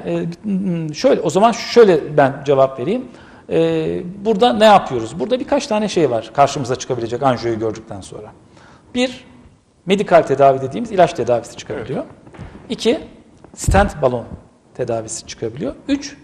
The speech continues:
Speaker 1: kalp ameliyatı çıkabiliyor. Şimdi bu söylediğim üç tedavi de birbirinin alternatifi değil.
Speaker 2: Hmm.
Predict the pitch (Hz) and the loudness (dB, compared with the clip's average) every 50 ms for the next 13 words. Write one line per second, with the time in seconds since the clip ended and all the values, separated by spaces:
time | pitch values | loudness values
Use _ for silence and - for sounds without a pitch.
0 | - - - _ - - 233 202 - - 120 113 110 110 104 95 - - - - | -20 -20 -20 _ 0 2 2 2 2 0 -6 -6 -6 -8 -10 -12 -14 -18 -20 -20
1 | - - - - - - _ _ _ _ _ - - - _ _ - - 269 285 | -20 -20 -20 -20 -20 -20 _ _ _ _ _ -20 -20 -20 _ _ -12 -8 -8 -6
2 | 214 269 285 302 320 320 320 - - - - _ - _ _ _ _ _ _ _ | -2 2 2 2 2 0 -2 -12 -18 -20 -20 _ -20 _ _ _ _ _ _ _
3 | - - 190 202 220 196 214 220 226 262 226 - - 185 165 156 165 156 170 185 | 0 4 4 6 6 4 0 -2 -2 -4 -6 -4 -2 0 2 4 4 4 4 2
4 | 233 190 175 208 190 180 202 190 190 190 190 196 190 190 190 - 185 170 175 165 | -2 -2 -2 -2 -2 -2 -2 -2 -4 -6 -4 -4 -4 -4 -4 -4 -6 -4 -6 -6
5 | 170 - 226 233 175 139 107 - - - - - _ _ _ _ - 135 | -8 -8 -6 -4 -4 -4 -6 -8 -14 -20 -20 -20 _ _ _ _ -20 -20